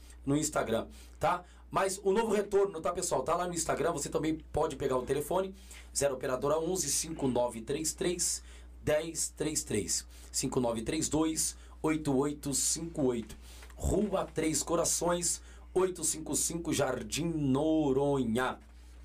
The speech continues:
Pizza boa é na Nova Retorno, tá bom? E ó, você encontra também o pessoal da Burgueria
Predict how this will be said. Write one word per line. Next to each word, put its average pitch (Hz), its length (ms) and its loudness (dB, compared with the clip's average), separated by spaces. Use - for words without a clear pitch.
Pizza 170 340 0
boa 160 380 0
é 151 260 2
na 143 240 0
Nova 139 460 0
Retorno, 147 760 0
tá 127 120 0
bom? 196 260 0
E 180 60 0
ó, 220 220 2
você 170 260 0
encontra 226 360 0
também 214 240 2
o 214 60 0
pessoal 214 320 0
da 208 180 2
Burgueria 214 760 0